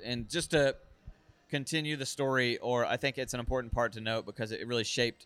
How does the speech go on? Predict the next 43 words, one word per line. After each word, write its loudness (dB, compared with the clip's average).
uh, 4
some -4
of -4
the -4
decisions -4
and -10
actions -8
I -6
took -6
after -4
my -4
accident. -6
But 0
when -6
we -2
got 4
to -12
that 0
local -2
community -8
hospital, -6
uh, -2
they -6
wheeled -4
me -4
out 0
of -8
the 0
ambulance, -6
and -8
they 0
immediately -2
were -2
like, 0
"This -2
is -8
such -6
level 0
one -6
trauma. -4
We -6
are -6
not -6